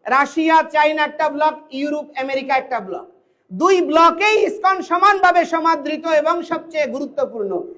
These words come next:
একটা রোল প্লে করে যাচ্ছে সমাজ রাষ্ট্র বিনির্মাণে। তাহলে সেইখানে ইসকনকে জঙ্গি তকমা দেওয়া, সেখানে ইসকনকে ব্যান করার প্রস্তাব করা, এটা বাংলাদেশের বিশ্বে বৈশ্বিক প্রেক্ষাপটে অস্থিরতা তৈরি করা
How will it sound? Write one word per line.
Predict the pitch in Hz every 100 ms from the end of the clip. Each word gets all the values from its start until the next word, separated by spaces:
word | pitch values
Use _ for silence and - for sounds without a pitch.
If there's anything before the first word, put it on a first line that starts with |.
| _ _ 285
একটা | 311 285
রোল | 311 302 302
প্লে | 320 320
করে | 320 302
যাচ্ছে | 294 294 262 269
সমাজ | 277 311 302 233
রাষ্ট্র | 269 269 277 220
বিনির্মাণে। | 226 220 185 160 - _ _ _ _ 262
তাহলে | 269 311 320 311
সেইখানে | 349 339 349 349
ইসকনকে | 294 - 320 302 302 247
জঙ্গি | 277 285 311 294
তকমা | 285 277 277
দেওয়া, | 277 269 254 240 - _ _ _
সেখানে | 302 302 311 294
ইসকনকে | 294 - 302 294 262
ব্যান | 320 339 285
করার | 311 302 294
প্রস্তাব | 294 285 294 277 -
করা, | 277 269 262
এটা | 247 277 233 247
বাংলাদেশের | 269 285 285 320 349 359 359 - _ _ _ _ _ _ -
বিশ্বে | 185 302 302 302 392 381
বৈশ্বিক | 294 311 - 403 -
প্রেক্ষাপটে | 311 294 294 277 262 208 - 285
অস্থিরতা | 285 392 370 349 349 339
তৈরি | 294 285 285
করা | 285